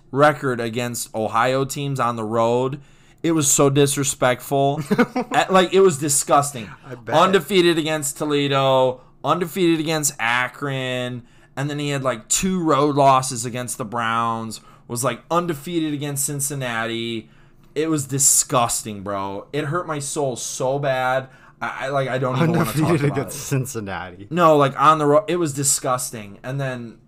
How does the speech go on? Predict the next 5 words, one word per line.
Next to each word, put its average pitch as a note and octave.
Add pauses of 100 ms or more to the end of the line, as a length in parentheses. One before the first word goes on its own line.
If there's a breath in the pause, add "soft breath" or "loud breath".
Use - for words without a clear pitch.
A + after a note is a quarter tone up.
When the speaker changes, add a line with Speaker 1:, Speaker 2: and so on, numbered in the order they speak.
(120)
Speaker 1:
like, A2 (140)
Akron, C#3
everything C3+
like A#2+
that. A2+